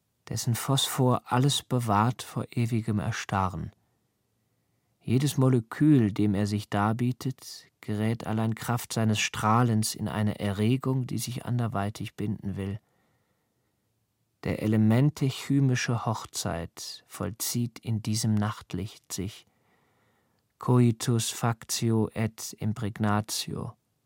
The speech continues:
ohne dass es zu Geburten käme.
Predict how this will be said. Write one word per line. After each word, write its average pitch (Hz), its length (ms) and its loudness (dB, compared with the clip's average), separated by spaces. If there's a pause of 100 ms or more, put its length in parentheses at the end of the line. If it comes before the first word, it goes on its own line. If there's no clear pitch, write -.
(760)
ohne 147 300 4
dass 113 220 0
es - 180 -4
zu 110 180 -2
Geburten 110 560 -2
käme. 101 440 -4